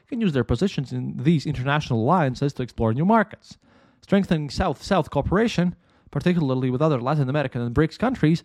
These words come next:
can open up new avenues for trade and investment. I kinda like how Russia is technically considering themselves to be global south, uh, w-, which I really, really hate the term.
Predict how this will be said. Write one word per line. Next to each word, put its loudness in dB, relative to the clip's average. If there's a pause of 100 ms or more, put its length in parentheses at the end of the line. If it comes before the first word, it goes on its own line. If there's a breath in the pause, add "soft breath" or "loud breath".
(220 soft breath)
can -2
open 0
up -2
new 2
avenues -2
for -8
trade -6
and -6
investment. -4 (1160)
I 0
kinda -4
like -6
how -6
Russia -6
is -12
technically -10
considering -8
themselves -14
to -20
be -10
global -10
south, -2 (960 soft breath)
uh, -6
w-, -8
which -12 (200)
I -12 (100)
really, -6
really -10
hate -8
the -6
term. -2